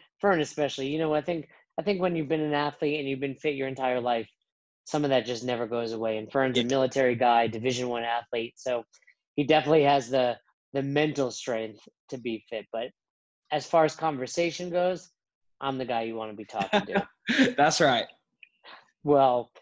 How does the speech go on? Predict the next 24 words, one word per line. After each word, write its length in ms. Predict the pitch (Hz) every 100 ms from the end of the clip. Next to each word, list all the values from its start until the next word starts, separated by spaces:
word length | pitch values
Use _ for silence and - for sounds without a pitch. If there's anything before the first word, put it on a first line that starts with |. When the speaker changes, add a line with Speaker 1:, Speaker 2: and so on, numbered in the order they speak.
| _ _ _
Speaker 1:
I'm 180 | 147 156
glad 260 | 147 170 190
I 80 | 196
can 180 | 180
help, 300 | 151 151 127
Brady. 440 | 127 117 113 120 -
Um, 300 | 131 139 139 -
and 160 | 131 131
of 120 | -
course, 420 | 151 143 - - _ _ -
you 80 |
know, 80 | 139
for 180 | - 151
you 340 | 151 175 196
or 80 | 185
for 200 | - 151
anyone 400 | 151 160 147 131
listening, 400 | 135 - 117 110
if 160 | 113 -
you 80 | 147
have 160 | 135
questions 420 | 165 151 - 151
like 220 | 147 143 131
this, 360 | 143 - -